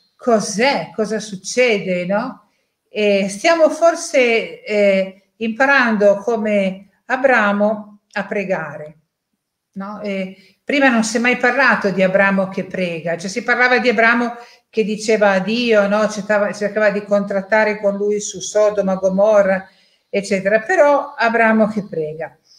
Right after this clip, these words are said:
E infine, eh, quando, eh,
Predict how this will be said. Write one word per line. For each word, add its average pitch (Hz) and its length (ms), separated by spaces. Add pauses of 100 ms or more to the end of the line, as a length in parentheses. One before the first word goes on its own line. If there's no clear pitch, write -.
(220)
E 269 160
infine, 415 800 (1300)
eh, 220 200
quando, 226 1000
eh, 185 760